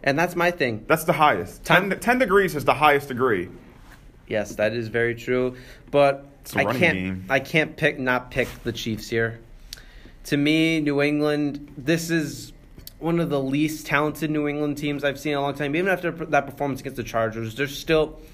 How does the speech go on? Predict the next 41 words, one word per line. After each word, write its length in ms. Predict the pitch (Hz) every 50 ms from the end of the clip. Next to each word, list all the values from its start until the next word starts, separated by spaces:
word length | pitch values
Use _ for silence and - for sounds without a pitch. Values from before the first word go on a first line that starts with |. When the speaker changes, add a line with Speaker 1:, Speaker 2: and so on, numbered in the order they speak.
| - - -
Speaker 1:
there's 140 | 196 196
still 200 | - - 240 214
holes. 440 | 175 180 190 175 131 104 - - - -
Speaker 2:
I 140 | - 110 139
think 180 | 160 196 160 135
it 40 | 110
just 220 | 95 104 95 - -
comes 240 | 120 117 110 95 -
who 100 | 107 98
runs 320 | 95 98 101 107 101 101
the 60 | 92
ball 180 | 85 82 73 76
more. 300 | 80 82 85 82 85 - - - - - - - - - - - - - - - -
Speaker 1:
Exactly. 560 | 127 120 120 139 180 185 - 135 120 - -
And 380 | 147 147 147 147 143 139 143 - - - - - - - - - - -
Speaker 2:
And 160 | - 117 -
Speaker 1:
if 60 | -
it, 440 | 196 196 202 - - - - - -
but 180 | - 190 180 180
I 120 | 175 202
will 140 | 214 226 233
say 200 | 214 - 220 208
this. 520 | 196 185 147 127 113 - - - - - - - - - - - - - - - - - - - - - -
If 180 | - 147 117 -
they 100 | 165 180
give 200 | 170 196 202 165
the 80 | 196 175
ball 260 | 175 170 170 165 151
to 60 | -
Tom 180 | 156 151 147 139
Brady 420 | 139 143 135 120 117 110 110 113 - - - - - - - - - - - - -
in 260 | 139 147 139 131 131
the 120 | 127 123
final, 440 | 117 120 - 131 131 135 131 131 127 127 - - -
in 120 | 131 123 123
the 60 | 113
final 280 | 117 135 131 139 139
minutes, 520 | 135 131 135 135 131 131 - - - - - - - - - - - - -
then 140 | - 139 123
I 140 | 127 127 135
don't, 220 | 139 139 135 131